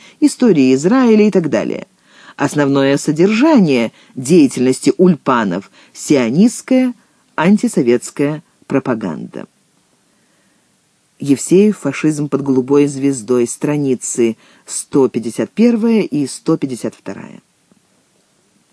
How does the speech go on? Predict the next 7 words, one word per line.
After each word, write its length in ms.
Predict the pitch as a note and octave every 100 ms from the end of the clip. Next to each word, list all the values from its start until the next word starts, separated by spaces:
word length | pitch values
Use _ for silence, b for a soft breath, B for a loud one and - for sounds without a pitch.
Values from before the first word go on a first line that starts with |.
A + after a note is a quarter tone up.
| _ _ _ _ _ _ _ _ _ _ _
Одно 320 | - D3+ E3+ A#3+
из 180 | G#3+
главных 480 | E3+ A3+ C#4+ B3+ B3
направлений 600 | A3 G3 F#3 C3+ B2+ A#2+
антисоветской 760 | - C3 B2 - A2 A#2+ - A#2
пропаганды 600 | A2+ - A#2 B2 A#2 A2+
сионизма — 720 | - A2 B2 G3+ C3+ A#2+ G2+